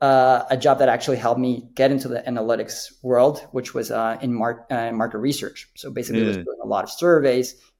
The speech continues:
Speaker 1: analyzing, interpreting data, um, pitching to clients, and basically telling them what are good industries to, to study, right? And
Speaker 2: Yep.
Speaker 1: emerge and kinda open up.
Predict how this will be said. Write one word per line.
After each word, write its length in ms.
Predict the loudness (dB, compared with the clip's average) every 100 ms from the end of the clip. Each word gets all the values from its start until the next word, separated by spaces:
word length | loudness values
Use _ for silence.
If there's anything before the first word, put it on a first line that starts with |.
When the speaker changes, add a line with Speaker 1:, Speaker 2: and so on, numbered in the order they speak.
| -6
Speaker 1:
analyzing, 840 | -2 0 2 0 -2 -6 -8 -10 -14
interpreting 480 | -4 -4 -4 -8 -4
data, 460 | 0 0 0 -4 -10 _ _ _
um, 520 | -4 -2 -2 -4 -10 _
pitching 340 | -2 -2 0 -4
to 100 | -4
clients, 480 | -2 -2 -2 -6 -8
and 100 | -8
basically 320 | -10 -10 -12
telling 280 | -6 -6 -4
them 380 | -6 -8 -12 _ _
what 340 | -18 0 2 4
are 200 | 0 -6 _ _ _ _ -2
good 340 | 0 0 -6 _
industries 460 | -12 -10 -12 -12 -12
to, 320 | -8 -8 -10 -16 _ _ _ _ _ _ _ _
to 120 | -10
study, 280 | -2 -2 0
right? 220 | -2 -4
And 380 | -4 -8 -8 -8
Speaker 2:
Yep. 100 | -4
Speaker 1:
emerge 420 | 0 0 0 -4
and 120 | -10
kinda 420 | -6 -6 -6 -8 -14 -8
open 280 | -6 -6
up. 220 | -8 -12